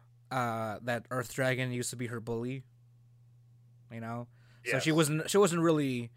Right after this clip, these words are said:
Speaker 1: well liked, at least in class.
Speaker 2: Right. Well, it's
Speaker 1: So
Speaker 2: 'cause, you know,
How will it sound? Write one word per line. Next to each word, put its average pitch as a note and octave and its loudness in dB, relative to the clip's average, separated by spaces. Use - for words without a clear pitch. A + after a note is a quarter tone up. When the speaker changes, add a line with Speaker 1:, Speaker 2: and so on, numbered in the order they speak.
Speaker 1:
well C3 2
liked, B2 -2
at A2+ -6
least A#2 -8
in G#2+ -10
class. F#2 -14
Speaker 2:
Right. E2 -12
Well, G#3 -4
it's G#3 -6
Speaker 1:
So - -4
Speaker 2:
'cause, G3+ 2
you F3+ 0
know, B2 0